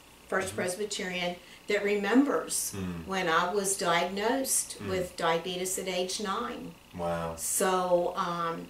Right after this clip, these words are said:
Speaker 1: because she remembered, she was a nurse then,
Speaker 2: Yeah.
Speaker 1: and knew, um,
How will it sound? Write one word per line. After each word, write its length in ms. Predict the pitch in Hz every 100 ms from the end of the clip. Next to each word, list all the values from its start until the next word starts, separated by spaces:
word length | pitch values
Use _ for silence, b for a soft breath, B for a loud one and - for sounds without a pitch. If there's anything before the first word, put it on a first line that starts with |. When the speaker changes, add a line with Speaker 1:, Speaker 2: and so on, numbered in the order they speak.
| -
Speaker 1:
because 300 | 185 - 175
she 220 | 165 190
remembered, 640 | 180 196 190 185 185 185 185
she 140 | 185
was 160 | 175 196
a 100 | 208
nurse 300 | 214 277 -
then, 440 | 254 185 147 - - - -
Speaker 2:
Yeah. 280 | - 190 185
Speaker 1:
and 180 | 175 175
knew, 480 | 180 190 196 196 208
um, 460 | 202 170 165 160 -